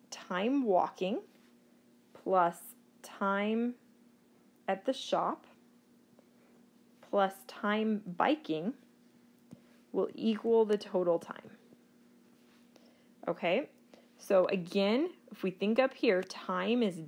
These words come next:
distance divided by the rate. So the rate would be, like, the miles per hour.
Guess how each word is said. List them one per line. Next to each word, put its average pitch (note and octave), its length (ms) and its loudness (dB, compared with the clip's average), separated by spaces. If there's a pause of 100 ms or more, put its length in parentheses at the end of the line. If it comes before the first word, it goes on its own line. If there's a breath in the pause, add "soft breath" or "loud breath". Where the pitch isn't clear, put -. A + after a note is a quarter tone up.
distance C#4 540 0
divided G3 580 2
by F#3 200 0
the F3+ 140 0
rate. - 520 -6
So E3+ 220 -2
the E3 140 -2
rate F#3+ 320 0
would G3 160 -2
be, F3+ 180 0
like, D#3 260 -2
the D#3 80 0
miles E3 460 -2
per - 240 -8
hour. - 360 -2